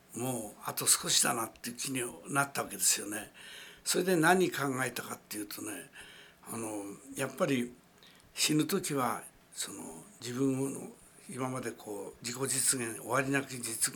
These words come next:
自己実現の道を歩んで、ガーッと成長してきて、いよいよ死ぬとなったら、そこで一気に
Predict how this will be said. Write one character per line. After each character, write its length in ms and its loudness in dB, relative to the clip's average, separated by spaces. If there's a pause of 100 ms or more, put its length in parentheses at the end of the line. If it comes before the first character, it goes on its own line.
(100)
自 120 -6
己 40 -6 (180)
実 300 4
現 80 2
の 200 -2
道 320 0
を 160 -6 (260)
歩 300 4
ん 140 0
で、 240 -6 (400)
ガ 240 6
ー 20 0
ッ 80 -4
と 60 2
成 260 6
長 160 0
し 100 4
て 120 2
き 100 2
て、 220 -6 (500)
い 80 -2
よ 160 6
い 80 4
よ 160 8
死 240 6
ぬ 140 4
と 120 -2
な 120 2
っ 120 -8
た 120 -10
ら、 180 -10
そ 160 0
こ 100 -2
で 120 -2
一 200 -2
気 200 2
に 240 2